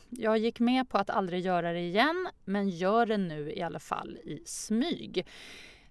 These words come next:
Detta är sällan, typ två gånger i månaden, och jag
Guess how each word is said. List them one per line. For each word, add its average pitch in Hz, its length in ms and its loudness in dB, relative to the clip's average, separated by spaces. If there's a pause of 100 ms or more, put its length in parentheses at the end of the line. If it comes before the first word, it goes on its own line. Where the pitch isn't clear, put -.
Detta 269 500 0
är 180 220 -2
sällan, 214 960 2 (120)
typ - 320 -6
två 190 240 2
gånger 185 260 -2
i 180 60 -2
månaden, 202 560 2
och - 140 0
jag 180 220 2